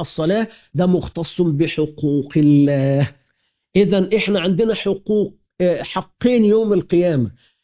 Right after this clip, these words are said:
أول حق يقضى فيه بين حقوق العباد للعباد هو الدماء، لخطورة طبعا الدماء.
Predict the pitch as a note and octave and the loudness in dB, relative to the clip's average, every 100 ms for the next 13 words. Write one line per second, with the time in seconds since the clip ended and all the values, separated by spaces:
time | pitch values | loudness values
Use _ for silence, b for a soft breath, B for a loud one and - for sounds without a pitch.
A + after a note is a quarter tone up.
0 | _ _ _ A#3+ C4+ B3+ A3+ F#3+ - G#3+ | _ _ _ 0 0 0 0 -2 -6 -10
1 | - F#3 F#3 A#3 F#3+ F3 E3 G#3 E3+ D3 | -2 2 2 2 -2 -4 -2 2 2 4
2 | G#3 D#3+ E3 D3+ A3+ - F3+ D#3+ E3 G3+ | 2 0 -4 -2 -4 -2 -2 -2 0 0
3 | D#3 D#3+ D#3 C#3+ D3 A3 C#4 C#4 _ _ | 0 0 0 0 -2 0 -2 -6 _ _
4 | _ - G3 G3 F3+ C#3 D3 A#2+ - - | _ 0 2 2 0 -2 -2 -2 -8 -20
5 | _ _ C#3+ - C#3 F#3 D3+ B2+ D#3 C3+ | _ _ -6 -6 -2 0 -2 -4 -8 -6
6 | A#2 C#3 B2 - D3 G3 | -8 -8 -8 -2 0 0